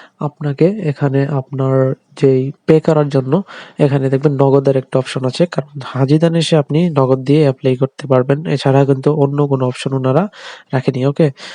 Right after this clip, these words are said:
তো নগদ ইন্টারফেস আ-, তো নগদের ইন্টারফেস আসার পর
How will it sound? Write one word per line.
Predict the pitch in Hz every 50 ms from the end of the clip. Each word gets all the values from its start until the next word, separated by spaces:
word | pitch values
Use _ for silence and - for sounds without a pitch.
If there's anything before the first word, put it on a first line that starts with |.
| - _ _
তো | - 143
নগদ | 135 135 135 143 156 156
ইন্টারফেস | 160 165 165 165 156 160 156 151
আ-, | 165 - - -
তো | - 135
নগদের | 127 131 131 147 147 160 165
ইন্টারফেস | 165 151 143 147 143 135 139 131 -
আসার | 135 127 139 131 123
পর | 139 165